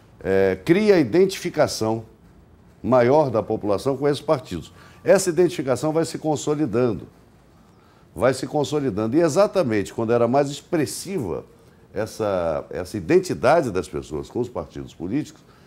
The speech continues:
vem o golpe. Vem o golpe, vem o golpe, e logo em seguida são extintos esses partidos.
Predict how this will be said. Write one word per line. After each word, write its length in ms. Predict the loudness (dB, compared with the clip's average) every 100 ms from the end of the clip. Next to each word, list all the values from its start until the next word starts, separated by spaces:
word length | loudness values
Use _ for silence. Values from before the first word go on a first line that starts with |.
| -12
vem 140 | -2 0
o 80 | 4
golpe. 380 | 4 4 -2 -18 _ _ _ _ _ _ _ _ _ _ _ _ _ _ _ _ _ -6
Vem 140 | 0
o 60 | 2
golpe, 380 | 4 2 2 -2
vem 160 | 0
o 80 | 0
golpe, 560 | 2 4 4 0 -10 -12 -18 _ _ _ _ -2
e 120 | 0
logo 500 | 4 6 6 6 4
em 80 | 4
seguida 720 | 0 -2 2 2 4 0 0
são 200 | 2 0
extintos 680 | 0 -2 -2 -2 -4 -2
esses 200 | -2 -2
partidos. 720 | -6 -10 -10 -12 -12 -12 -20